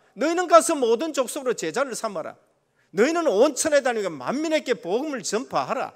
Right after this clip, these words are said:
땅 끝까지 증인이 되라. 영적으로 하나님 나라를 확장하고, 영적으로 하나님 백성을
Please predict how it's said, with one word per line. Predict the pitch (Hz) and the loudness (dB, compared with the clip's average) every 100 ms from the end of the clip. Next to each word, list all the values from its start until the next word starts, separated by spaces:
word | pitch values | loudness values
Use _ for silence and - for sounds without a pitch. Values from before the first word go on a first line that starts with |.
| _ _ _ - | _ _ _ -2
땅 | 285 285 | -2 -2
끝까지 | 320 262 277 262 247 | -4 0 2 0 -4
증인이 | - 196 262 320 277 - | -4 -4 -2 -2 -4 0
되라. | 226 247 123 - _ _ _ _ _ 160 | 0 0 -4 -8 _ _ _ _ _ 4
영적으로 | 262 302 294 - 294 285 262 277 262 262 | 4 4 -4 -4 0 0 0 -2 0 0
하나님 | 226 - 277 269 254 247 240 | -4 -6 -2 0 0 -4 0
나라를 | 226 233 220 208 | 0 2 -2 -4
확장하고, | 226 - 233 214 202 202 180 | -6 -6 -6 -2 -2 -2 0
영적으로 | 196 285 - 254 240 | 0 0 -2 -2 -2
하나님 | 196 254 240 202 | -2 -4 -2 -2
백성을 | 220 247 233 | -2 -4 -4